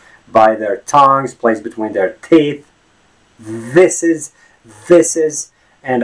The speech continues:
obviously a lot of those people don't get it. They, they just can't for some reason or another,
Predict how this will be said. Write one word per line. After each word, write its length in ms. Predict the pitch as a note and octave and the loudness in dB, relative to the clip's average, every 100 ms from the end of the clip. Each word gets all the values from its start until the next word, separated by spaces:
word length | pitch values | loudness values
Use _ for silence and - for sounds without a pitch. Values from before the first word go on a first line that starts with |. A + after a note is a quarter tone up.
| C#3 | 2
obviously 480 | C#3+ C#3 - C#3 - | 2 0 -8 -10 -4
a 100 | C3 | 2
lot 220 | C3+ C3+ | 4 4
of 80 | A#2+ | 0
those 160 | A#2 | -4
people 380 | - B2+ A#2+ A#2 | -4 -2 0 0
don't 400 | - C#3 B2+ A2+ | 2 2 2 -2
get 200 | B2+ C3 | 2 4
it. 320 | E3+ E3+ _ | 2 0 _
They, 120 | B2 A#2+ | -4 -2
they 160 | A2 | -4
just 300 | A2 - - | -8 -10 -12
can't 340 | - D#3 D#3+ - | -6 -4 -4 -2
for 140 | E3+ | -2
some 200 | E3+ E3 | 0 0
reason 220 | E3+ D#3+ | 0 2
or 100 | E3 | 2
another, 500 | E3 E3 E3+ E3 E3 | 2 2 2 0 -2